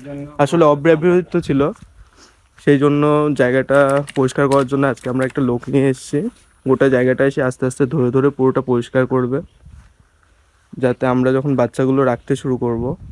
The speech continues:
বাচ্চাগুলো যাতে ঠিকঠাক করে রাখা যায়। তো আপনাদের মধ্যে অনেকেই আমরা দেখছি রেসপন্স করেছেন already যে আমাদের এখানে ফ্যান বা লাইটের দরকার ছিল সেগুলোর জন্য,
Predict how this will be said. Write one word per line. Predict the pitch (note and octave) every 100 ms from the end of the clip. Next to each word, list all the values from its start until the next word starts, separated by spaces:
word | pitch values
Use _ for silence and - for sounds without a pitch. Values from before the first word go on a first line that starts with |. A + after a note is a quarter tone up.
| A#2+
বাচ্চাগুলো | A2+ B2+ B2+ B2+
যাতে | B2 C3+
ঠিকঠাক | C#3+ A#2+ C3+ -
করে | C3+
রাখা | B2 A#2+ B2 A#2+
যায়। | B2 - _ _ _ _ _ _ - -
তো | B2+ B2+
আপনাদের | B2 C#3 C3+ C#3+
মধ্যে | D3 C#3+
অনেকেই | B2+ C3 D3
আমরা | C3+ C3+
দেখছি | C3+ C3 -
রেসপন্স | C#3 B2 - C#3+ C3+
করেছেন | - C#3 C#3 D3 B2
already | B2 A#2 C#3+
যে | C3+
আমাদের | C3 B2+ C3
এখানে | D#3 C3+
ফ্যান | - C#3 C#3+
বা | C#3+
লাইটের | C3 B2+ C#3 B2+
দরকার | B2 A#2+ C3+ -
ছিল | B2 A#2 - _ _ _ _ _
সেগুলোর | - B2+ C3 C#3 C3
জন্য, | A#2 A#2+